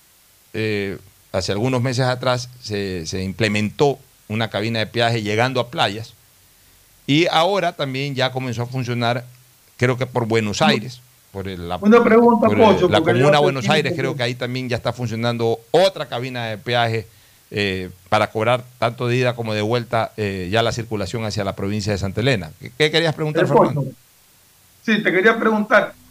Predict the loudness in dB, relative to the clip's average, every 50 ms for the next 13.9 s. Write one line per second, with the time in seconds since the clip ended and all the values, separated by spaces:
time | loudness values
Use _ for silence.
0 | -20 -8 -2 -2 -2 2 4 4 4 4 4 0 -2 -2 0 2 4 4 6 6
1 | 6 4 4 4 2 2 2 0 0 -2 -4 -6 -12 _ _ _ _ -20 -20 -20
2 | -20 _ -14 -14 -12 -12 -6 -6 -4 -4 -4 -2 -2 -2 0 0 0 2 4 4
3 | 4 4 4 4 4 4 2 2 2 2 2 0 -2 -6 -14 _ _ -20 -20 -20
4 | _ -10 -6 0 0 0 2 4 2 2 2 2 -2 -2 0 0 2 2 2 2
5 | 2 0 -2 -2 -4 -4 -2 2 2 2 2 2 0 -2 0 2 2 2 2 2
6 | -4 -14 -12 -6 -4 -2 -2 -2 -4 0 0 0 0 -2 -2 4 6 6 6 6
7 | 4 2 -2 -6 -6 0 2 4 4 4 2 0 -2 0 4 6 6 6 6 4
8 | 0 -8 -16 -20 -20 -20 -20 -20 -20 -20 -20 -20 -20 -20 -20 -20 -8 -4 0 2
9 | 2 2 2 2 4 4 6 6 4 4 2 2 2 0 0 0 2 0 -4 -2
10 | -2 -4 -2 -2 -2 -2 -2 -4 -4 -6 -6 -2 0 0 2 4 4 4 4 4
11 | 4 2 2 2 4 4 6 6 6 4 6 4 2 2 0 -4 -10 -10 -2 2
12 | 4 4 4 4 4 2 2 4 2 2 2 2 2 2 0 2 4 4 4 4
13 | 0 -4 -10 _ _ _ _ _ _ -6 -4 -2 -2 -2 -4 -6 -8